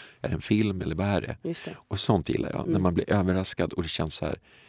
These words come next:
Speaker 1: självklart. Och man känner bara så här, "Shit, varför kom inte jag på den idén?"
Speaker 2: Mm.
Speaker 1: Så vill jag att, att omslaget skulle vara på det här magasinet också. Att man blir så här, "Ja, det känns självklart", men man hade inte förväntat sig det.
Speaker 2: Finns det här magasinet idag, tror du?
Speaker 1: Eh, jag,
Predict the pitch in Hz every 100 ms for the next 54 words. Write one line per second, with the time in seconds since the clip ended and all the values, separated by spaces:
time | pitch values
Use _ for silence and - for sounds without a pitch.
0 | _ _ _ - 101 78 - - 76 -
1 | 85 80 82 - 78 - - - - -
2 | - - - - - - - - - -
3 | 156 170 156 151 - - - - 110 95
4 | 82 80 76 - - _ 101 87 - -
5 | - 95 82 92 90 - - - - -
6 | - - - - - - - - - -
7 | - 85 85 - 76 78 - - - 95
8 | 85 82 80 - 85 76 - - - -
9 | 82 82 78 80 80 76 - 87 80 -
10 | - - - - - 285 339 - 233 185
11 | 180 - 165 175 170 185 196 - - -
12 | - _ 107 98 92 92 -